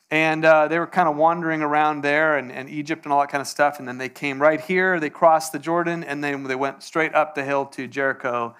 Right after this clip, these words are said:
uh, and kinda conquered. And so that really doesn't have anything to do with my message. But I like the pictures, and hopefully it gives you some context for, like, what's going on here is that Jesus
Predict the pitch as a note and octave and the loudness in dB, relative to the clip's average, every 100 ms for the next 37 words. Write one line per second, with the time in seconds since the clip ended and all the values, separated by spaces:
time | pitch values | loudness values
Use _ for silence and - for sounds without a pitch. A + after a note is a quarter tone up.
0 | - - _ - B2 A#2+ A#2+ C3+ A#2+ - | -20 -20 _ -6 -4 -4 -2 -2 -2 -2
1 | A#2+ A2+ A#2 G#2+ - A#2 A#2 A#2 - A#2 | -4 -4 -10 -12 -10 -8 -8 -8 -10 -10
2 | A2 G#2+ G#2 - A#2+ A#2 G#2 G#3 A2+ A2 | -10 -10 -12 -12 -12 -12 -12 -12 -10 -4
3 | B2+ - A2+ - F#3+ F#3 D#3+ E3 F3 F#3 | -4 -4 -8 2 4 6 4 6 4 2
4 | - - G3 - C#3+ C#3+ C#3+ - - - | -12 -8 -8 -6 -4 -4 -8 -16 -12 -2
5 | E3 G3+ A3 F#3+ F3 F3 E3 F3+ D#3+ E3 | 4 4 2 0 0 0 -2 -2 -4 -4
6 | D#3+ F3+ G3+ G3 D#3+ - D#3 C#3 D3 F3 | 4 4 4 0 -2 -2 0 0 2 2
7 | - E3+ E3 F3 G#3+ E3 C#3 C#3 C#3 C3+ | 2 0 4 4 4 -2 -2 -2 -4 -6
8 | D#3+ G3+ F3+ E3 | -2 -2 -2 -6